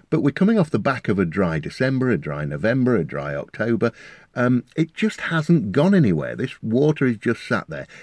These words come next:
and we haven't had many days where it's dried. Um,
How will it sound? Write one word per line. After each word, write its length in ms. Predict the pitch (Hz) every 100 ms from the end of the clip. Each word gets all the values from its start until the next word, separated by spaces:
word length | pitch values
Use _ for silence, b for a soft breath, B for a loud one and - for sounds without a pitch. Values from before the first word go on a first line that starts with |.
| B
and 140 | - 143
we 80 |
haven't 440 | 123 113 143 165 -
had 220 | 98 92
many 320 | 95 98 107
days 400 | 85 76 73 76
where 180 | 80 73
it's 160 | 76 -
dried. 580 | 73 104 104 67 55 - B B -
Um, 340 | 82 85 82